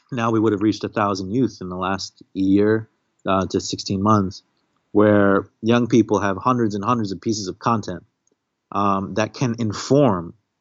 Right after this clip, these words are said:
the N G O's work, that can inform caregivers and parents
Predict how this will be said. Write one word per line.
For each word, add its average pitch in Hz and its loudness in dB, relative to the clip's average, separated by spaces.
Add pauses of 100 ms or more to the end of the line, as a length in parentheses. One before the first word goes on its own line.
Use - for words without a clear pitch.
(500)
the 120 0
N 139 2
G 117 4
O's 104 4
work, 95 -8 (140)
that 98 -10
can 113 -10
inform 104 0 (500)
caregivers 113 2
and 95 -8
parents 113 -6